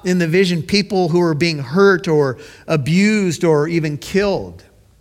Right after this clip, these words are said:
That's what Daniel saw. It was very graphic, very, uh, sobering. And so the angel tells him, "Daniel, this, this is about the time of the end." The time of the end could be debated because people say the, the end of what?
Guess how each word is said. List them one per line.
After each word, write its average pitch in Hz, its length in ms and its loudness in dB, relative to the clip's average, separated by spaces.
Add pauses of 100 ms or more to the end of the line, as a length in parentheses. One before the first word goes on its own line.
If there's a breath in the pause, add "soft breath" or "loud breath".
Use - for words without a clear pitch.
(520)
That's 180 180 -4
what 175 140 -4
Daniel 160 400 -2
saw. 180 340 -2
It - 20 -8
was 131 140 -8
very 147 160 0
graphic, 143 800 -6 (720 soft breath)
very, 143 480 0
uh, 120 220 -10
sobering. 135 720 -4 (840 soft breath)
And 151 80 -8
so 185 80 -2
the 175 180 2
angel 233 220 2
tells 190 380 0
him, 139 340 -4
"Daniel, 151 380 -2
this, 180 240 -4
this 185 240 -4
is 190 120 -6
about 165 360 -2
the 147 60 -6
time 170 360 -6
of 131 140 -8
the 127 160 -6
end." 104 440 -4 (720 soft breath)
The - 60 -20
time 175 300 -4
of 156 100 -2
the 147 160 -2
end 139 440 -4 (440)
could 156 220 -4
be 156 100 -4
debated 143 520 -2
because 135 360 -6 (240)
people 147 320 -6
say 151 300 -2
the, 135 340 -6
the 143 260 -4
end 160 240 -2
of 131 140 -4
what? 151 580 -4